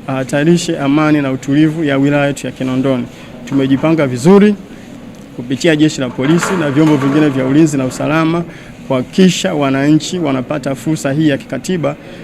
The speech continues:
ya kuchagua viongozi bora, viongozi ambao wataendelea kuhakikisha sisi wa Tanzania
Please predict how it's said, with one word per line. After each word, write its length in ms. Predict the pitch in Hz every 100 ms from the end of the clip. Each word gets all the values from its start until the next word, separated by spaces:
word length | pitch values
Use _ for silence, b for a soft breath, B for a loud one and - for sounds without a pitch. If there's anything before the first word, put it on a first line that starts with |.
| B 139
ya 120 | 143
kuchagua 520 | - - 143 156 170
viongozi 540 | 143 135 135 160 131 131
bora, 400 | 147 139 131 170 B B -
viongozi 460 | 131 135 139 160 151
ambao 540 | 131 143 156 151 160
wataendelea 680 | 139 127 131 135 139 160 147
kuhakikisha 640 | 143 135 131 165 165 143 131
sisi 320 | - 175 151
wa 100 | 135
Tanzania 600 | 131 135 131 147 143